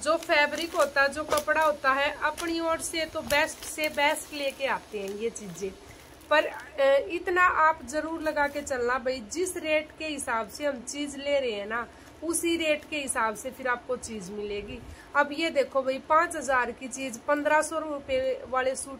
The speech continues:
के साथ तो कंपेयर नहीं कर सकते ना हम। अगर आपने पन्द्रह सौ रुपये लगाए हैं तो उसी हिसाब, अ, से आपको वो चीज मिलेगी। फिर भी अपनी ओर से बेस्ट से बेस्ट करते, जो पीस आपको दो दो हज़ार, तेईस तेईस सौ में मिल रहे हैं ना,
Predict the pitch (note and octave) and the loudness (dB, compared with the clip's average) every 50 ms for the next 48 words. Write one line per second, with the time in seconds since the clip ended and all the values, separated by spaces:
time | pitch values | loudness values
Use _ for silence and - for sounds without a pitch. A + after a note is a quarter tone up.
0 | - - C4+ C4 - C#4 C4 C4 - C#4 C4 C4+ C4 C4 B3 - C#4 C4+ C4 B3 | -10 -10 -8 -4 -2 -2 -2 -2 -2 -6 -4 -4 -6 -6 -6 -2 -2 -2 -2 -2
1 | A#3+ A3 A3+ C4 C#4+ - C4+ A#3+ A#3 - A3+ - - - A3 G#3+ A3+ A#3+ B3 A3+ | -4 -6 -6 -6 -4 -6 -6 -6 -6 -8 -12 -14 -10 -10 -8 -6 -2 -2 -2 -4
2 | G#3+ G#3+ - - - - - - - - C4 C#4 C#4 D4+ D4 D4 C#4+ C#4+ C#4+ D4 | -4 -8 -14 -18 -20 -20 -20 -14 2 4 4 4 6 6 8 8 8 8 8 6
3 | D4+ D4+ D#4+ D#4+ D#4+ - D4 D4 D4 D4 D4 D4 D#4 D#4 D#4 - D#4 D#4+ D#4+ D#4 | 0 -2 -4 -2 0 0 0 0 2 4 4 6 4 4 2 -2 -4 -4 -4 -6
4 | C#4+ - - C4+ C4+ C4+ B3+ B3+ B3 A3+ A#3+ A#3+ A#3 A#3 A#3 B3 A3+ A#3 B3 C4+ | -8 -8 -4 -2 -2 0 0 -2 -4 -2 0 0 0 2 0 -2 -2 -2 -2 -4
5 | C#4+ C#4 - - - - - - C#4+ C#4+ D4 E4 F4 F4 - - F#4 F#4+ E4+ D4 | -4 -6 -10 -18 -20 -10 0 2 2 2 2 0 -2 -2 2 2 2 2 2 -2
6 | C4 - C4+ A#3+ A3 A3 - A#3 - - B3 B3 A#3+ A#3+ A#3+ - - C#4 C#4 C4 | -4 -2 0 0 0 -2 -4 -6 -8 -6 -4 -4 -4 -4 -4 -4 -2 0 2 2
7 | C4 C4 - - - D4 D4 C#4+ D4 D4+ - - - - - A3 A#3 C#4+ C#4+ C#4+ | 2 0 -2 -6 -2 0 2 2 2 2 0 -4 -12 -18 -16 -8 -2 0 0 0
8 | C#4+ - C4+ C4+ A#3 A3+ B3+ A#3+ A#3+ G#3 G#3 G3+ G3 G3 E3+ G3+ C4+ D#4+ E4+ - | 0 -4 -6 -8 -6 -8 -8 -6 -6 -4 -2 -2 -2 -2 -4 -6 -8 -8 -8 -10
9 | - - - - - - - - - - - - - - D4+ E4+ F4+ F#4 F4+ F4+ | -14 -20 -20 -20 -20 -20 -20 -20 -20 -20 -20 -18 -8 -2 0 0 0 2 2 2
10 | F4+ F#4+ - E4 D#4+ - E4+ E4+ E4+ E4+ E4 E4 E4+ E4+ - F4 F4 E4 A#3 B3 | 2 2 2 0 0 0 -2 0 0 2 2 2 0 0 -4 -4 -6 -2 0 2
11 | D4 D4+ D#4+ D#4+ D#4 - - - - - E4 D#4+ B3 C#4 C4+ C#4+ D4 C#4+ - - | 4 4 4 2 0 -4 -8 -8 -6 -4 -6 -4 -2 -2 0 0 -2 -4 -6 -6
12 | - C4 A#3+ - - C#4+ D4 A#3 B3 D4 D4+ D4+ D4+ D4+ C#4+ C#4+ D4 D4 C#4 C#4 | -6 -6 -6 -4 -4 -4 -4 -2 -2 -2 -2 -2 -2 -4 -6 -2 2 2 2 2
13 | C#4 - - C#4+ C#4 G#3+ C#4 C#4 C#4 A3 A3 C#4 C#4 C#4 - C4 A#3+ A#3 A#3 A#3 | 0 0 -2 -2 0 2 2 2 2 0 0 2 2 2 2 2 0 0 -2 -2
14 | - - C4+ C#4 C#4+ C4 - - C#4 B3+ A#3+ A#3 - - C4 B3+ B3 A#3+ A#3 A#3 | -4 -6 -6 -4 -6 -8 -8 -6 -4 -4 -4 -4 -4 -4 -4 -2 -2 -2 -4 -4
15 | A#3 A#3 C4+ C#4+ C#4+ C#4+ C4+ A#3+ A3 G#3+ G#3 G#3+ A#3 B3+ D4 | -6 -6 -4 0 0 0 0 0 -2 -2 -2 -2 0 -2 -2